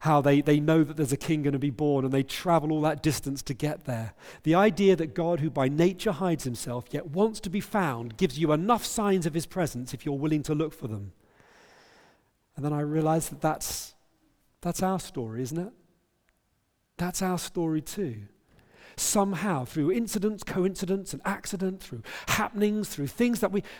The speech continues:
God was beckoning us to himself. And every one of you's got a story of how God led you.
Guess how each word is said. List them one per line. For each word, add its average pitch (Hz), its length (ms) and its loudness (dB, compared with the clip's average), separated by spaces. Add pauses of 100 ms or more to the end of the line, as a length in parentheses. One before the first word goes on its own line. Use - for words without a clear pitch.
(580)
God 120 440 -4 (180)
was 143 160 -2
beckoning 135 500 -4
us - 480 -10 (540)
to - 100 -6
himself. 117 800 -8 (800)
And 185 140 6
every 196 160 2
one 180 180 2
of 156 140 -2
you's 151 80 -4
got 151 160 0
a 135 40 0
story 127 720 -6 (400)
of - 120 -8
how 175 180 -4
God 185 240 -4
led 175 380 -4
you. 107 220 -14